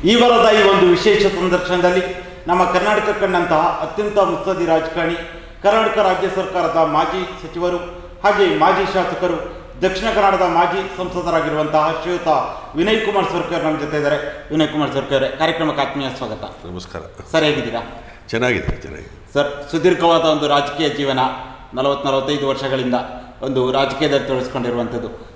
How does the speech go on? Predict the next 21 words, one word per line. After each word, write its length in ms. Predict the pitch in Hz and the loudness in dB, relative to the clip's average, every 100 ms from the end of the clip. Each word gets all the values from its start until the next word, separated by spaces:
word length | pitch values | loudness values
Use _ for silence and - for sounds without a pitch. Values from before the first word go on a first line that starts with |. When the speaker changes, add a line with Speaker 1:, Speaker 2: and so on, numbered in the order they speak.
| - | -4
Speaker 1:
ಸಂಸದರಾಗಿ, 680 | 156 160 160 156 147 139 147 | -2 0 2 4 4 4 0
ಶಾಸಕರಾಗಿ, 1000 | 143 143 143 156 151 143 143 127 - - - | 2 0 0 0 2 2 0 -6 -10 -18 -8
ಸಚಿವರಾಗಿ, 720 | 156 151 151 139 127 - - - - | -6 0 2 2 0 -6 -12 -18 -4
ಬಹುಶಃ 300 | 143 156 190 | -2 2 2
ರಾಜಕೀಯದ 520 | 156 151 175 - 180 | 4 4 2 0 0
ಉತ್ತುಂಗವನ್ನೇ 800 | 170 170 156 - 175 160 156 143 | 2 0 -4 -6 -2 0 0 -2
ಏರಿರುವಂಥವ್ರು. 760 | 135 123 113 110 104 101 - - - - | -4 -6 -8 -10 -12 -14 -18 -20 -20 -6
ಒಂದು 240 | 160 220 214 | 0 0 2
ಬಾರಿ 200 | 190 175 | 2 2
ಹಿಂದಿನ 440 | - 156 196 208 185 | -2 -4 0 2 2
ದಿನಗಳನ್ನ 480 | 170 151 143 135 131 | 0 0 -2 -2 -4
ಮೆಲುಕು 220 | 135 139 | -4 -4
ಹಾಕೋದಾದ್ರೆ 580 | 127 120 110 107 - - | -6 -6 -8 -10 -14 -10
ಹೇಗನ್ಸುತ್ತೆ? 600 | 147 123 120 - - - - - - - - - - - - - - - - - - - - - - - - - - - - - - - 104 | -8 -6 -6 -10 -18 -20 -20 -20 -20 -20 -20 -20 -20 -20 -20 -20 -20 -20 -20 -20 -20 -20 -20 -20 -20 -20 -20 -20 -20 -20 -20 -20 -18 -16 -12
Speaker 2:
ಎಮ್ 180 | 85 82 | -10 -4
ಎಲ್ 200 | 101 113 | -2 0
ಎ 40 | 117 | 0
ಆಗ್ತೀವಿ, 560 | 110 - 110 110 110 113 110 104 98 - - - - - - - 85 | 0 -4 -6 -4 -2 -2 -2 -2 -4 -8 -14 -18 -18 -18 -18 -14 -6
ಲೋಕಸಭಾ 400 | 95 90 104 110 | -4 -2 0 0
ಸದಸ್ಯ 460 | 104 98 107 - 110 | 0 0 -2 0 0
ಆಗ್ತೀವಿ 760 | 107 107 107 107 107 107 101 | 0 -2 -2 0 0 0 -4